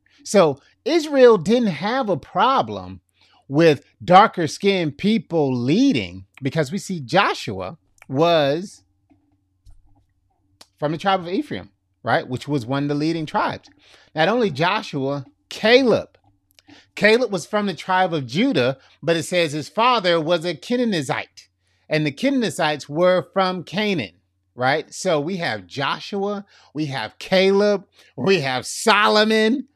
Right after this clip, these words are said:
um, and Bathsheba. We also see this interesting one, and I'm gonna,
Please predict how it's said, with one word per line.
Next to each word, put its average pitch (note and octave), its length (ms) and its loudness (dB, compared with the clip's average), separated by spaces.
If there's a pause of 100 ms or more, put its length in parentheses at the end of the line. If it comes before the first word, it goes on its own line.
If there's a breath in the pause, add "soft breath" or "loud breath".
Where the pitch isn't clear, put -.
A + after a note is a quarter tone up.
(460 soft breath)
um, D#3+ 520 -2
and G3+ 520 0
Bathsheba. A#3+ 960 4 (280)
We F#3+ 200 4
also A3+ 380 2
see G#3+ 280 2
this F3+ 320 2
interesting D3+ 680 0
one, C3+ 340 2
and C#3+ 100 -4
I'm G#3 140 -2
gonna, D#3 320 -2